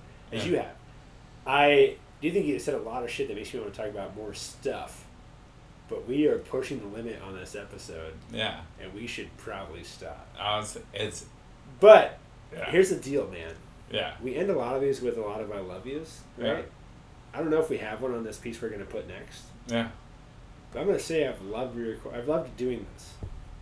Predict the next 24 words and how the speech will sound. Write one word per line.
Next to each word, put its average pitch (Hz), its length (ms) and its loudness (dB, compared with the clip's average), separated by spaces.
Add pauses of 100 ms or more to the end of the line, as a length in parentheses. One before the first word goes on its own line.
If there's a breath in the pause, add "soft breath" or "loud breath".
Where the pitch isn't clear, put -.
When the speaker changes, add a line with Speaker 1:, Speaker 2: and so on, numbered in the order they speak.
Speaker 2:
I - 100 -10
love 381 180 -6
doing 415 240 0
this, 147 220 -2
Speaker 1:
This 175 240 6
Speaker 2:
too. 254 60 0
Speaker 1:
is 220 80 4
a - 20 0
spark 170 420 6
that's, 147 180 -2
like, 127 220 0
re-, 143 360 -2
it's, 117 120 -12
like, 120 140 -4
kindled, 143 320 0 (140)
rekindled 135 360 -2
back 123 220 -4
in 123 140 -2
my, 107 380 -6
Speaker 2:
Yeah. 160 240 0
Speaker 1:
in 113 40 -2
my 101 260 -4
fucking 117 280 -6
soul 110 580 0